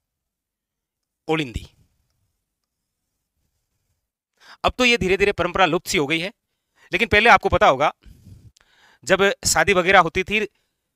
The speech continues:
हाँ, वधु जब पहली बार अपने ससुराल जाती थी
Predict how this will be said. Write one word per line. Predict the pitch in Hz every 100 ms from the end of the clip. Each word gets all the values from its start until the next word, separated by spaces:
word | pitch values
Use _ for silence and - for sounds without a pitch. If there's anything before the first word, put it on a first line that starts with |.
| _ _ - - _ _ _ _
हाँ, | 143 131 - _ _ _ _ _
वधु | 131 170
जब | 226 226
पहली | 220 254
बार | 247 196
अपने | 190 196
ससुराल | 180 185 185
जाती | 165 156
थी | 165 170 101